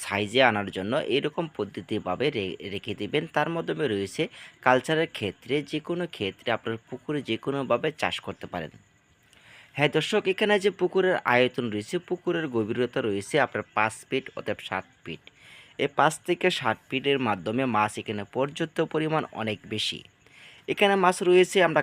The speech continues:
কালচারের জন্য না, অতএব মাছগুলো রেখেছি মাছের সাইজে আনার জন্য, আপনাদের কাছে সরাসরি বিক্রেতাই করার জন্য। আমাদের কাছ থেকে আপনারা যদি সংগ্রহ করতে চান, দুই, চার, পাঁচ টন কিংবা ছয় টন মাছ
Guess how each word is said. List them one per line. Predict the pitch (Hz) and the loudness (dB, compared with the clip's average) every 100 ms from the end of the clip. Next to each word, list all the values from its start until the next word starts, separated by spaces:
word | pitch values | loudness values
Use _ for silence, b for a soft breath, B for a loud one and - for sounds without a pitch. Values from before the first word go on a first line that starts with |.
| - | 2
কালচারের | 107 110 156 160 165 | -2 0 -2 0 0
জন্য | 165 165 | 0 2
না, | 175 123 | 2 2
অতএব | 120 135 - 107 | 0 -2 -4 -4
মাছগুলো | 104 101 131 139 127 | -2 -2 -2 0 -2
রেখেছি | - 131 143 127 | -2 -4 -4 -2
মাছের | 107 113 120 - | -2 -2 -6 -8
সাইজে | 95 98 95 127 160 | -8 -6 -2 0 0
আনার | 101 95 90 | -2 -6 -6
জন্য, | 95 120 B B B 101 | -6 -6 B B B -4
আপনাদের | 107 113 110 - | -2 -4 -4 -4
কাছে | - - 165 - - | -6 -2 -4 -4 -4
সরাসরি | 110 131 147 143 135 | -4 -4 -6 -10 -8
বিক্রেতাই | 107 - - 123 120 139 - | -8 -10 -8 -8 -2 -4 -2
করার | 104 92 87 | -4 -4 -6
জন্য। | 78 65 - - _ _ B B B B 135 | -10 -14 -20 -20 _ _ B B B B 6
আমাদের | 175 196 202 | 6 6 4
কাছ | 202 - | 2 2
থেকে | 202 196 165 | 0 4 4
আপনারা | - 143 117 | 6 0 0
যদি | 107 117 - | -2 -4 -4
সংগ্রহ | 104 117 156 165 | -4 -2 0 -2
করতে | 160 170 165 | -2 -4 2
চান, | 165 165 160 139 | 2 2 -4 -2
দুই, | 139 147 | 0 0
চার, | 143 - | -2 2
পাঁচ | 113 - - | 2 0 -4
টন | 143 143 | -4 -2
কিংবা | 117 107 101 - | -6 -4 -4 -4
ছয় | 98 117 - | -2 -2 -4
টন | 139 135 | -6 0
মাছ | 117 | 0